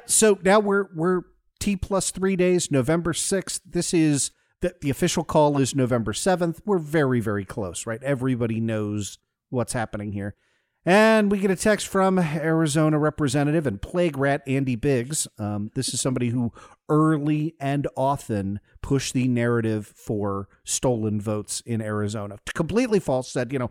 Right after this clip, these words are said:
"Ten thousand people were denied the right to vote." None of it has any bearing in fact. So, um,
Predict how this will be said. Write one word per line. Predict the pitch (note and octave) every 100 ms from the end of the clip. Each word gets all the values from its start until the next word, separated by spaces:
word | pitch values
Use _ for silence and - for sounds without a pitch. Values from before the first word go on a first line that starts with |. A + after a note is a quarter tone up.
| - - -
"Ten | B3 B3
thousand | C4 A#3+ G#3+ G3+
people | B3+ A3+ D#3
were | D#3+
denied | D#3 F3+ G#3 G#3
the | F#3+
right | F#3+ F#3
to |
vote." | F#3+ D#3+
None | D#3 D3+ D3+
of | D3+ C#3+
it | C3+ - _ _
has | - B2 B2
any | B2 C3+
bearing | A#2 A#2 A2+ A2
in | G#2+
fact. | G2+ E2+ -
So, | C3 - _ _ _ -
um, | C3 B2+ A#2+ A#2